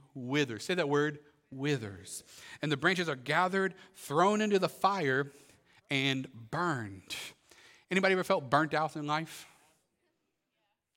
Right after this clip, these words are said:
Have you ever felt like you were like, "Man, I,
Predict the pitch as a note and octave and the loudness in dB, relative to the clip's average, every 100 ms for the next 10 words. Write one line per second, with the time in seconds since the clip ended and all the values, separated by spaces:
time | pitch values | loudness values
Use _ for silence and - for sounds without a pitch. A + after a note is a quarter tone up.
0 | _ _ _ D3+ F#3+ E3+ F3+ F#3 G3 F#3 | _ _ _ 0 2 4 4 4 6 6
1 | F3+ D3+ E3 F3 D#3 C#3+ B2 - - - | 6 4 2 2 6 4 2 -4 -20 -20
2 | _ - C#3 C3 - D3+ | _ -6 2 2 4 2